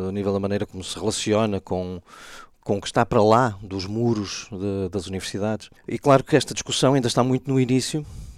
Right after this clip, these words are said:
mas acho que era importante tê-la, e importante avaliar o seu impacto e de-, e definir estratégias, se calhar um bocadinho mais claras, para que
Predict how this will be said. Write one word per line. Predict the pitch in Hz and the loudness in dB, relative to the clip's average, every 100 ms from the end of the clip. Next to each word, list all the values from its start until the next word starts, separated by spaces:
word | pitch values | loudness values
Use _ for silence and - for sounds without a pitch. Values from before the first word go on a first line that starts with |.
| - | -2
mas | 117 | 2
acho | 127 | 4
que | 127 | 4
era | 123 | 2
importante | 131 127 - | 2 0 0
tê-la, | - 113 95 117 131 - - | 2 4 4 0 -4 -14 -8
e | 107 | -4
importante | 110 110 - 113 107 - 98 98 98 95 101 | -2 -4 -2 0 0 -4 -2 0 2 0 0
avaliar | 107 113 110 117 | 2 4 6 6
o | 98 | 6
seu | 117 104 | 0 -2
impacto | 95 98 92 - - 104 | 0 0 0 -4 -16 -10
e | - 113 | -4 -4
de-, | 104 | -2
e | 117 | -4
definir | 110 - 117 | -4 -2 -2
estratégias, | 120 - - 113 117 120 120 - - | -2 -2 0 2 2 -2 -6 -6 -8
se | - | -2
calhar | 107 107 | 2 4
um | 110 | 2
bocadinho | 104 110 120 | 0 -2 0
mais | 120 110 | 0 0
claras, | - 107 101 117 127 - _ - - - - | 2 4 4 2 -6 -14 _ -20 -20 -20 2
para | 123 120 127 | 6 6 6
que | 120 - 127 131 135 | 0 -2 2 4 2